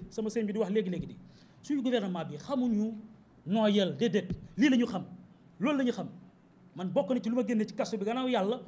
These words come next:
mooy lii, dama jaayante, taxaw jaayante ak ñoom, ma ne dañ ma fi tëj ci injustice, du ma ko seetaan. Dama yëngal kaso bi fële Cap Manuel, yëngal foofu, diriger fa ay grève, ñu jël ma indi ma camp pénal. Camp pénal bu ñu indi, may ma leen jàmm, ma ne leen damay génn parce que mënuma fi toog. Créé fa problème, mu wax ak ñoom, ministre bi ñëw na ba foofu.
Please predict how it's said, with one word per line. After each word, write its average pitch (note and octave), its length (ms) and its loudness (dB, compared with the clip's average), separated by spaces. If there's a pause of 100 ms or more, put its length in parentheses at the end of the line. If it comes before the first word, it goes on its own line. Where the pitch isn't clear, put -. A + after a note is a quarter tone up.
(100)
mooy F#3+ 220 2
lii, F#3 300 0 (120)
dama G#3 240 0
jaayante, F#3+ 480 2 (400)
taxaw A3 300 2
jaayante B3 260 4
ak G#3+ 60 4
ñoom, G3+ 180 0
ma G#3+ 80 2
ne G#3 60 4
dañ B3+ 140 0
ma E4 80 2
fi A#3+ 100 -4
tëj G#3 120 -2
ci B3+ 120 -8
injustice, A3+ 440 2
du G#3+ 80 -2
ma C#4+ 60 0
ko A#3 100 -2
seetaan. F#3 280 -4 (760)
Dama A3 160 4
yëngal C4 300 6
kaso A#3 160 2
bi A3+ 80 2
fële A#3+ 200 4
Cap A#3 120 -2
Manuel, F3+ 340 -2 (240)
yëngal B3 240 4
foofu, G3+ 180 -2
diriger B3 240 2
fa A3+ 60 -2
ay G#3 120 2
grève, G#3 260 2
ñu G#3 100 0
jël C4 140 2
ma A3+ 100 0
indi B3+ 180 0
ma A3 100 0
camp G#3+ 160 -6
pénal. F3 240 -8 (280)
Camp C#4 120 0
pénal B3 200 4
bu A3+ 100 2
ñu B3+ 120 4
indi, B3+ 260 2 (180)
may C4+ 140 4
ma C4+ 120 6
leen A#3 120 0
jàmm, D#3 240 0
ma B3+ 80 0
ne C#4 60 2
leen G#3 80 2
damay B3+ 180 2
génn F#3 140 2
parce - 160 -2
que G#3 80 -4
mënuma C#4 180 2
fi - 80 -2
toog. - 140 -2 (580)
Créé C#4+ 240 8
fa A3+ 120 -2
problème, A3+ 320 2
mu F#3+ 80 -4
wax A#3 140 2
ak G3 100 -6
ñoom, A#3 260 2
ministre A#3 260 2
bi G#3+ 60 2
ñëw A#3 160 6
na E3+ 60 0
ba C4 100 -2
foofu. C4+ 240 -2